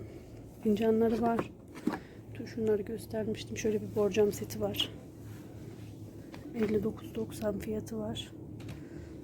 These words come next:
Şöyle yuvarlak bir borcam var. Onun fiyatı da yirmi dört doksan beş. Tabii benim aradığım şey yine yok.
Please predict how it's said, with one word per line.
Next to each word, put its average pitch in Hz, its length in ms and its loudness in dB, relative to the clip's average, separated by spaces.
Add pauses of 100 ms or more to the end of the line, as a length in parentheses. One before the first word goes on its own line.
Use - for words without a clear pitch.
Şöyle 214 220 2
yuvarlak 208 540 12
bir 196 140 2
borcam 208 460 6
var. 226 100 8
Onun 226 200 8
fiyatı 220 340 4
da 233 180 2 (1080)
yirmi 226 200 6
dört 233 200 8
doksan 233 460 6
beş. 233 300 4 (640)
Tabii 226 160 8
benim 220 200 12
aradığım 214 340 12
şey 220 200 8
yine 214 160 12
yok. 214 400 12